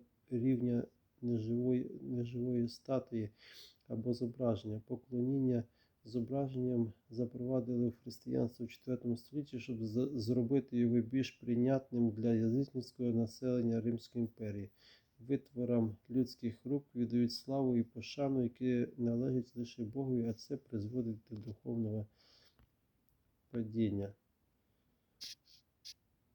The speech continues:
Яку ще заповідь змінив духовний Вавилон? Четверту заповідь, яка є основою питання поклоніння. Ця заповідь буде центральним,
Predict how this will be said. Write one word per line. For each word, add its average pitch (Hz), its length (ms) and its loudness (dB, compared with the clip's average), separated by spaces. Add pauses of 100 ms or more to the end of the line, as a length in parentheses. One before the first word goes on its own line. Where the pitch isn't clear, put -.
(720)
Яку 143 420 -2
ще 135 340 0
заповідь 117 540 0
змінив 117 580 0
духовний 110 440 -4
Вавилон? 110 340 -2
Четверту 135 500 -4
заповідь, 123 520 -2
яка 120 240 -4
є 120 220 4
основою 127 720 2
питання 123 520 -2
поклоніння. 110 840 -2
Ця 120 160 -2
заповідь 120 460 -2
буде 120 260 -4
центральним, 120 840 -2